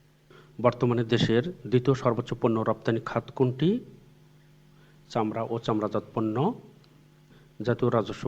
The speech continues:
বোর্ডের তথ্য অনুযায়ী বাংলাদেশে সয়াবিন বীজ আমদানির প্রধান দেশসমূহ ব্রাজিল ও যুক্তরাষ্ট্র।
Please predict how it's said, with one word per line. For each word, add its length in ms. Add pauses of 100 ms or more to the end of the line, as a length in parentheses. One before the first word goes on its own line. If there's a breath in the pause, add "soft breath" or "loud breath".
বোর্ডের 300
তথ্য 200 (120)
অনুযায়ী 340 (600 loud breath)
বাংলাদেশে 440
সয়াবিন 380
বীজ 220
আমদানির 380
প্রধান 280
দেশসমূহ 520 (680 loud breath)
ব্রাজিল 440
ও 20 (100)
যুক্তরাষ্ট্র। 500